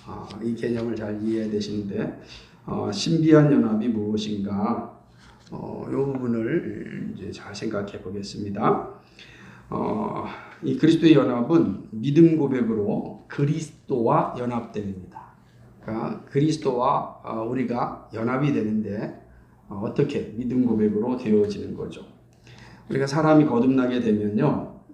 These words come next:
성령이 사람을 거듭나게 하시면 반드시, 예,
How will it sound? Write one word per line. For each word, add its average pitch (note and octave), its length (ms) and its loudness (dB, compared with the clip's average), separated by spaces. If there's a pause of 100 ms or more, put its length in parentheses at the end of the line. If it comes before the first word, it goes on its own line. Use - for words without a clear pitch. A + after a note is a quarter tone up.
(220)
성령이 B2+ 440 -2
사람을 B2 380 -4
거듭나게 A2 540 0
하시면 A2 720 -2 (500)
반드시, C#3+ 800 2
예, G#2+ 560 -8